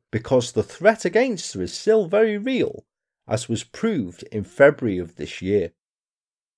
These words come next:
On February the twenty-seventh, a series of telephone calls was received by Gloucestershire Police from a man, thirty-five-year-old James Bollinger, stating that he was going to Gatcombe Park to stab the princess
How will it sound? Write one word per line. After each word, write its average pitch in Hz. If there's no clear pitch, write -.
On -
February 240
the 240
twenty-seventh, 226
a -
series 208
of 208
telephone 233
calls 87
was -
received 98
by 92
Gloucestershire 131
Police 196
from 98
a 98
man, 139
thirty-five-year-old 170
James 147
Bollinger, 165
stating 175
that -
he 123
was 117
going 190
to 202
Gatcombe 170
Park 175
to -
stab 170
the 156
princess -